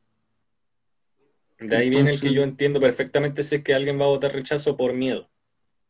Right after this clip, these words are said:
Speaker 1: Si es que tiene otras opciones, adelante. No, digo, si tiene otro motivo, adelante. No me interesa realmente, pero por miedo es totalmente entendible, po, porque
Speaker 2: Sí, po. Es que
Speaker 1: nosotros
Speaker 2: el
Speaker 1: como
Speaker 2: miedo es
Speaker 1: chilenos
Speaker 2: irracional.
Speaker 1: estamos acostumbrados socialmente a,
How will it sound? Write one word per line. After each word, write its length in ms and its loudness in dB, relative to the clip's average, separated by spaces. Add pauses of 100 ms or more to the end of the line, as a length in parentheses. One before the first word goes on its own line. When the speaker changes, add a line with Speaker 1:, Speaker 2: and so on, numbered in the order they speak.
(460)
Speaker 1:
Si 160 -4
es 60 -6
que 80 -2
tiene 180 -2
otras 280 2
opciones, 500 -4
adelante. 480 -6
No, 220 -8
digo, 180 0
si 140 -8
tiene 180 -2
otro 240 -2
motivo, 400 -2
adelante. 480 -4
No 480 -12
me 80 -6
interesa 340 -2
realmente, 400 -6
pero 300 -8 (400)
por 180 0
miedo 320 2
es 60 0
totalmente 520 -2
entendible, 600 -4
po, 140 -18 (100)
porque 640 -6 (460)
Speaker 2:
Sí, 160 2
po. 340 -2
Es 200 -2
que 80 4
Speaker 1:
nosotros 180 6
Speaker 2:
el 60 10
Speaker 1:
como 60 8
Speaker 2:
miedo 160 8
es 40 0
Speaker 1:
chilenos 300 4
Speaker 2:
irracional. 300 2
Speaker 1:
estamos 360 2
acostumbrados 760 0
socialmente 760 -2
a, 560 0